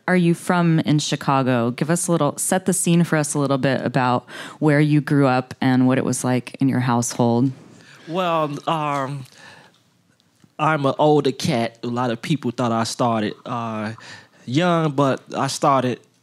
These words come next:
Speaker 2: in my twenties producer. But my childhood days, I'm born and raised on the west side of Chicago. Uh, thirty-two twenty-four West Fulton, uh, within that area. A lot of, uh, good times coming up.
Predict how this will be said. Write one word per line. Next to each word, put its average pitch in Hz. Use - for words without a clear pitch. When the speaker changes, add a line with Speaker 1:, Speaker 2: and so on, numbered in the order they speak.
Speaker 2:
in 160
my 139
twenties 143
producer. 123
But 135
my 127
childhood 147
days, 131
I'm 117
born 185
and 180
raised 135
on 123
the 110
west 143
side 131
of 123
Chicago. 113
Uh, 131
thirty-two 175
twenty-four 165
West 147
Fulton, 147
uh, 135
within 135
that 135
area. 131
A 120
lot 120
of, 117
uh, 113
good 233
times 180
coming 160
up. 147